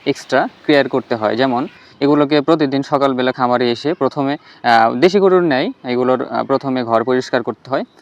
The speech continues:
তারপরে এগুলোকে, আহ, গোসল করাতে হয়, কারণ এগুলোর গরম একটু বেশি। গোসল করানোর পরে এগুলোকে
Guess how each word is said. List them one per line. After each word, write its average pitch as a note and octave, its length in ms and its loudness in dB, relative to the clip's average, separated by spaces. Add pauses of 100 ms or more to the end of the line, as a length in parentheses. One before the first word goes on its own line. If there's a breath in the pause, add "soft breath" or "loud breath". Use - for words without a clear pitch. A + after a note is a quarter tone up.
(140 soft breath)
তারপরে C3+ 340 4
এগুলোকে, B2+ 400 0
আহ, - 520 -8
গোসল C#3+ 280 0
করাতে A2+ 300 0
হয়, G#2+ 160 -4
কারণ B2 240 0
এগুলোর A#2+ 300 -4
গরম A2+ 220 -2
একটু G#2+ 220 -8
বেশি। G#2 360 -6 (140)
গোসল A#2+ 280 -4
করানোর D3 340 -2
পরে C3+ 220 0
এগুলোকে B2+ 400 -4